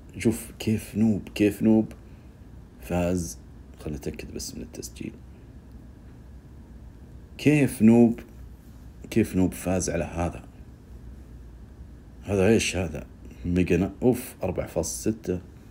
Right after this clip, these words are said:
ميجا نايت، آه، غولم، ميني بيكا. كل هذا أربعة فاصلة ستة. ف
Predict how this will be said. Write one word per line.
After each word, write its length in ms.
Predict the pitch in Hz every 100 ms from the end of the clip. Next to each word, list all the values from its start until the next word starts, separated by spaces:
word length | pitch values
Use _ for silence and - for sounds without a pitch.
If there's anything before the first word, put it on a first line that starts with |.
| - - - - - - - - - - - - -
ميجا 280 | 92 82 71
نايت، 280 | 78 90 76 - - - -
آه، 240 | 73 71 64
غولم، 480 | 78 85 85 73 - 101
ميني 160 | 104
بيكا. 540 | 90 107 95 - 82 - - - - - - - - - - - - - -
كل 140 | - 80
هذا 200 | 82 85
أربعة 240 | - -
فاصلة 360 | - 78 - 73
ستة. 160 | -
ف 400 | 64 - 76 71